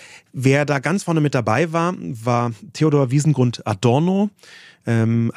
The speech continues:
im, im Prinzip, äh, der wichtigste Nachkriegsphilosoph in Deutschland, mit der wichtigste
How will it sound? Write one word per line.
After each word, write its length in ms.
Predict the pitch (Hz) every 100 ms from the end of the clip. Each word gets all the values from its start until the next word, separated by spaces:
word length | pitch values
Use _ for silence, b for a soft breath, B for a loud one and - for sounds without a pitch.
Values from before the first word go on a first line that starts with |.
| -
im, 260 | 120 - 156
im 140 | 139
Prinzip, 340 | 131 160 143
äh, 160 | 160 135
der 320 | 127 113 107
wichtigste 760 | 123 - 120 - 127 117 117 120
Nachkriegsphilosoph 1200 | 117 117 - - 120 - - - 135 117 123 123
in 120 | 139
Deutschland, 580 | 110 113 - 131 117 113 B B B
mit 220 | 135 135
der 80 | 113
wichtigste 440 | 113 117 - 107